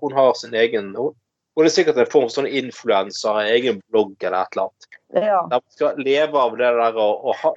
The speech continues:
Speaker 1: gjøre et eller annet, og så skal hun sikkert hun prøve å leve av å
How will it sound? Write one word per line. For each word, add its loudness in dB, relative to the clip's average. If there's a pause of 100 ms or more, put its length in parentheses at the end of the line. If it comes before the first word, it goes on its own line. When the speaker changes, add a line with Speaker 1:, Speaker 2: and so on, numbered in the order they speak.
Speaker 1:
gjøre 0
et -4
eller 0
annet, 0
og -10
så -20
skal -2
hun -2
sikkert 0
hun -2 (600)
prøve 2
å 2
leve 4
av 4
å 0